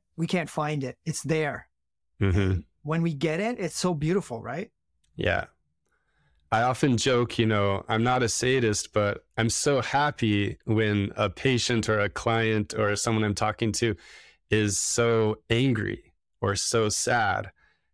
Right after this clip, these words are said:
Speaker 1: Mm.
Speaker 2: not because I want them to be suffering, but because I get to be sad with them.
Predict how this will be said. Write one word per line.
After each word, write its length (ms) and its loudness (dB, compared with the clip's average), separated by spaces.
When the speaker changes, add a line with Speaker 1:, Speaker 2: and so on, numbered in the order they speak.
Speaker 1:
Mm. 60 0
Speaker 2:
not 180 0
because 300 0
I 120 2
want 260 2
them 160 2
to 140 -6
be 140 -2
suffering, 800 -2
but 220 0
because 580 0
I 120 0
get 160 0
to 80 -2
be 160 2
sad 360 0
with 280 -2
them. 320 -6